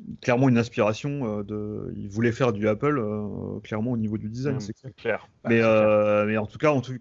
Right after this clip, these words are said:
Speaker 1: en tout cas, oui, Nintendo a toujours eu plutôt, euh, parce qu'ils, aussi parce qu'ils veulent tirer les prix par le bas aussi, euh, tendance à utiliser des matériaux, euh, plutôt, plutôt cheap et des technologies, euh,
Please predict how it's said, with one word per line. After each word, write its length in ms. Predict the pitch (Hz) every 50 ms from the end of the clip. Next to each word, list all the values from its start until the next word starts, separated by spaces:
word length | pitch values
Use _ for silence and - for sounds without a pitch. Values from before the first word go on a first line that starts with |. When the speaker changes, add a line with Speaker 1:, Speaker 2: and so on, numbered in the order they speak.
| - -
Speaker 1:
en 100 | 117 113
tout 140 | - -
cas, 160 | - 156 160 139
oui, 140 | 135 143 127
Nintendo 440 | 117 113 113 - 117 113 123 139 131
a 60 | 104
toujours 360 | - - 110 113 120 120 131
eu 40 | 113 107 - _ _ _ _ _ -
plutôt, 640 | - - 131 131 151 151 151 156 165 165 147 - 101
euh, 60 | 107
parce 200 | - 110 104 -
qu'ils, 380 | - - 120 113 107 101 98 -
aussi 300 | - 104 110 - - 135
parce 180 | 131 104 104 104
qu'ils 260 | - _ 107 101 98
veulent 200 | 101 101 101 101
tirer 240 | - - - 98 101
les 80 | 95
prix 160 | 87 - - -
par 140 | - 95
le 100 | 98 101
bas 140 | 98 104 101
aussi, 280 | 101 101 104 - 160 165 - - - - - - _ _ _
euh, 360 | - 98 101 95 95 98 98 98
tendance 400 | 101 113 107 110 120 120 - 120
à 20 |
utiliser 380 | 104 98 - - 107 104 107 107
des 80 | 104
matériaux, 520 | 104 104 101 - 107 104 110 113 117 113 107
euh, 300 | 104 101 98 92 90 90
plutôt, 440 | - _ - - - 110 107 107 107
plutôt 260 | - - 104 - 107 107
cheap 260 | - - - 139 131
et 60 | 117 101
des 120 | 98 98
technologies, 640 | 98 - - - - 101 98 101 104 107 120 127 110
euh, 320 | 101 95 95 95 98 98